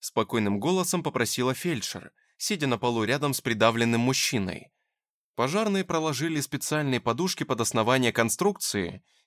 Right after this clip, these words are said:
и стали закачивать воздух. Ева с Ильей расположились возле головы пострадавшего, готовясь вытащить его из-под стеллажа, как только тот достаточно приподнимется. Никита поймал себя на раздражении.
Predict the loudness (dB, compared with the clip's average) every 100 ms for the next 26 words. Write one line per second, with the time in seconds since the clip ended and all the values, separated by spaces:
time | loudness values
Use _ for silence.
0 | -4 -2 0 0 2 2 2 2 0 2
1 | 0 0 -2 -2 -2 -8 -12 -18 _ _
2 | _ _ -6 0 2 2 0 0 2 2
3 | 0 0 0 2 2 0 0 0 0 0
4 | 2 4 4 2 0 0 2 2 0 -4
5 | -6 -10 -14 _ _ -6 -4 -2 -2 -2
6 | -2 -2 -2 -4 -4 -2 -2 -2 -2 -4
7 | -2 0 0 -2 -6 -8 -12 _ _ _
8 | -4 -4 -2 -4 -2 -4 -2 0 -2 0
9 | -2 -2 -2 -4 -2 0 0 0 0 0
10 | -2 -6 -8 -14 _ _ _ -6 -6 -4
11 | -4 -4 -2 -2 -2 -2 -2 0 0 0
12 | 0 0 0 -2 -2 -4 -8